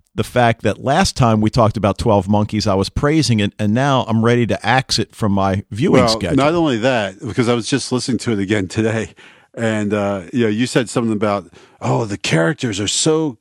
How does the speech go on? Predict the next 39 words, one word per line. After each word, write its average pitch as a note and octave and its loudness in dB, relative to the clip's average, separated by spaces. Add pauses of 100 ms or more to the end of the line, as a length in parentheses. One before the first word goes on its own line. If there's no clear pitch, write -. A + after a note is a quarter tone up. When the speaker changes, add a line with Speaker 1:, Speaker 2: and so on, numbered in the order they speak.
Speaker 2:
compa-, C3 -4
I A2+ 0
just A#2 -4
love C#3 2
all C3 2
these A#2+ -2
characters." C3+ 0
I'm A2+ 0
like, G#2 -2
"Oh." F#2 -4 (260)
<laughs> - -6 (200)
Speaker 1:
I F3+ -4
know. - -
Speaker 2:
That's C3+ 2
gonna B2+ 0
be A#2 -2
tough B2+ -2
for - -6
him A#2+ 0
to A#2+ 0
rescind A#2 0
that B2 0
one. F#2 -6 (340)
Speaker 1:
Yeah, A2+ 0
and, G3+ 2
and A#3 0
I - 0
guess G#3 -2
my D3 4
thing G#2 -4
is A2 -4
it's D#3+ -4
just - -6 (160)
becoming B2 2
too F3 -2
convoluted G#2 -2
for - -6
me. F#2+ -2 (640)
Uh, B2+ 0